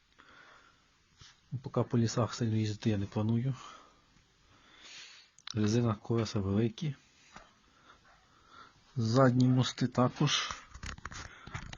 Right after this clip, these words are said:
масивні. Бачу, фірма, о,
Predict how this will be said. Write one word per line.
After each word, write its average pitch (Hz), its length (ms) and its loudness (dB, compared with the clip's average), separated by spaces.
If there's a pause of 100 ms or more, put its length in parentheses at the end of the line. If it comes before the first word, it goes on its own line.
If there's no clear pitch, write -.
(800)
масивні. 147 760 0 (2500)
Бачу, - 320 -10
фірма, 135 400 -2 (140)
о, - 160 -12